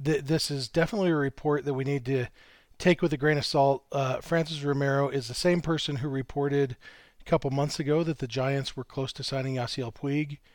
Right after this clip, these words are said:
Um, he is a member of the B B W A A. He, uh, is, as far as we can tell, a legitimate reporter, but he's also a guy who nobody's ever heard of.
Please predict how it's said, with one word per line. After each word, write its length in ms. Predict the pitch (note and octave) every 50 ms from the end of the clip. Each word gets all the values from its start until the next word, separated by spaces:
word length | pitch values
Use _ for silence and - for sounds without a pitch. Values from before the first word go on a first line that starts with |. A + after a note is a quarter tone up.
| _ - - - _ _ _ _ -
Um, 640 | C#3 C3+ C3 C3 C3 B2+ B2 A#2+ B2 A#2+ A#2 G2+ - _ _ _ _ - - _ _
he 260 | - - - D#3+ D3 C3+ C#3+
is 520 | D3+ D3 D3+ D#3 D#3+ D#3+ D3+ C#3 - - -
a 60 | D#3+ D3
member 340 | D3 C#3 D3 D#3 D#3 D#3
of 60 | D#3 C#3+
the 280 | C#3+ C#3 C#3 C#3 C3 B2
B 140 | C3+ C#3+
B 140 | C3+ C#3 C#3
W 340 | B2 C#3 C3+ C3+ C3+ C3+ C3
A 40 | C3
A. 380 | B2+ B2+ B2+ C3 C3+ D3+ E3
He, 580 | F3+ E3 - - - C#3 B2+ B2 B2 A#2+ A#2 - - - - _ _ _ _ _ -
uh, 300 | B2 A#2+ A#2 A2+ A2 A2 - -
is, 540 | D3 C#3 C3+ C3 C3 B2 A2 - - - - - _ _ _ _ _ _ _ _ _ _ _ _ _ _ _ _ _ _ - - -
as 180 | - F#3 D3 -
far 180 | - D#3+ D3
as 100 | D3 C3
we 100 | C#3+ C#3+
can 120 | A#2+ - -
tell, 320 | - C3+ C3+ D3+ C#3+ D3+
a 20 |
legitimate 500 | D3 C#3 C3+ C3 A#2 C3 B2+ C3+ C#3 B2+
reporter, 460 | B2+ C3+ - - C3+ C#3 C#3+ F3 F#3 - - - - - - - -
but 80 | C#3+
he's 80 | C#3 B2+
also 260 | D3+ D#3+ - - E3
a 60 | C#3+
guy 140 | C3 C#3 C#3
who 100 | C3 C#3
nobody's 320 | C3+ C#3 B2+ C3+ C#3 B2 C3+
ever 160 | A#2+ B2 A#2
heard 180 | - C3+ C#3+
of. 260 | D#3+ F3+ F3+ - -